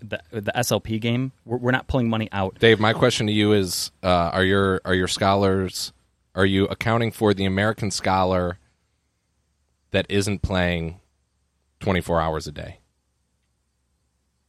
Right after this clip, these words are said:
Speaker 1: Well, not twenty-four. They can't play for twenty. Twenty energy.
Speaker 2: That's a, it's an exaggeration.
Speaker 1: Okay, all right. R-, I, I know
Speaker 2: But
Speaker 1: what
Speaker 2: they're
Speaker 1: you're saying.
Speaker 2: putting in, they're putting in a lot more time than, than your typical American.
Speaker 1: I do
Speaker 2: Guaranteed.
Speaker 1: wonder. Yeah, that's a good point. I wonder how much ti-, I
Speaker 2: He
Speaker 1: wonder what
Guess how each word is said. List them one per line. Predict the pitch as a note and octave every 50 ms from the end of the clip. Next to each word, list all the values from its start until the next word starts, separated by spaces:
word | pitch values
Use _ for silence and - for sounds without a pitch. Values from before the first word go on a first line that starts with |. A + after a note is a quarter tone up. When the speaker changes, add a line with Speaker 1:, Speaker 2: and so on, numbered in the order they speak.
| _ _ _ _ _ _ _ _ _ _ _ _ _ _ _ _ _ _ _ _ _ _ _ _ _ _ _
Speaker 1:
Well, | - G3+
not | A#3 G3+ -
twenty-four. | - - A2+ G2 - - - - - - -
They | - -
can't | - - -
play | - E2+
for | - -
twenty. | - - - -
Twenty | - - - F#3+ G3 F3
energy. | F3 D3+ G#2 D#2 D#2+
Speaker 2:
That's | D#2+ -
a, | - B1 - - -
it's | - - - - - - _ -
an | F2 E2 E2
exaggeration. | D2+ - - - - - - - - - - C3 B2+
Speaker 1:
Okay, | C3 B2 - G2 D#2 D#2+ E2 E2+
all | -
right. | E2+ D2+ D#2 - - - _ _ _ _ _ _ - D#3
R-, | F3 F#3+ E3 D#3
I, | C#3+ C#3 B2+ - -
I | D3+ C#3+ C3
know | B2+ A2+
Speaker 2:
But |
Speaker 1:
what | G#2+
Speaker 2:
they're | - G#2
Speaker 1:
you're | F2+
saying. |
Speaker 2:
putting | - A#2+ A#2 G#2+ G#2+
in, | G#2 G2+ G2+ F#2+ F#2 F2+ E2 F2+ - - -
they're | A2+ G#2+
putting | - C#3+ B2+ B2
in | A2+ G2+
a | G2
lot | F#2+ F2+ F2+
more | F2 F2 E2+
time | - - F#2 E2+ E2 D#2+ D#2
than, | D#2 D#2 D#2 D#2 D#2 D#2+ - -
than | E2 E2
your | D#2+ D2+
typical | - - E2+ D2+ - - D#2 D2+
American. | D2 D2+ D2 C#2 - - - D#2 - -
Speaker 1:
I | B2
do | -
Speaker 2:
Guaranteed. | - - D#2 G#2+
Speaker 1:
wonder. | A2+ A#2 - D#2 D2
Yeah, | F2 F#2 F#2+ F2+ F#2
that's | F#2+ - -
a | -
good | A#2+ A2+
point. | - - F#2 E2+ E2+ _ _ _ _ _ _ _ _ _ _ _ _ _ _
I | A#2
wonder | B2+ C#3 C3+
how | C3+
much | C3+ B2+ - - -
ti-, | - G#2+
I | A#2
Speaker 2:
He |
Speaker 1:
wonder | A#2 - - -
what | - -